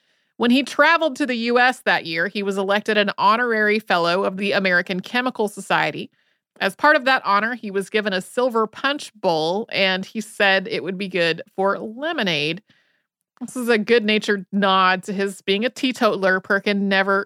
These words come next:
drank. At that same ceremony, he was given the Perkin Medal of the American Chemical Society. That was a first. That medal is still issued annually for, quote, "innovation in applied chemistry resulting in outstanding commercial development."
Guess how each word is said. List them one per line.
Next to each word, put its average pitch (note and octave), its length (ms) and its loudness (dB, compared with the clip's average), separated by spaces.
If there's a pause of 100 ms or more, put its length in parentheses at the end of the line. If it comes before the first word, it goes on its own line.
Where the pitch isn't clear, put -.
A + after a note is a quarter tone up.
drank. F3+ 540 -2 (480)
At G3 100 -6
that G3 180 0
same D4 360 0
ceremony, G#3 800 2
he G3+ 200 -6
was F#3 220 -2
given G3 260 -2
the F#3 80 -2
Perkin G#3+ 420 -2
Medal F#3+ 300 0
of F#3 80 -2
the F#3 140 0
American F#3 420 -2
Chemical F#3+ 440 -4
Society. E3+ 680 -4
That - 140 -4
was F#3 120 -8
a G3+ 60 -8
first. - 540 -2 (420)
That D#3+ 160 0
medal B3+ 240 0
is A3+ 140 0
still D4+ 420 0
issued A#3+ 460 -2
annually G#3+ 520 0
for, F#3+ 360 0
quote, - 420 0
"innovation A3+ 580 0
in G3 140 -2
applied G3 400 0
chemistry G#3 500 -4
resulting F#3+ 520 -4
in F3 260 -4
outstanding G#3+ 720 -2
commercial G3 480 -4
development." E3+ 540 -2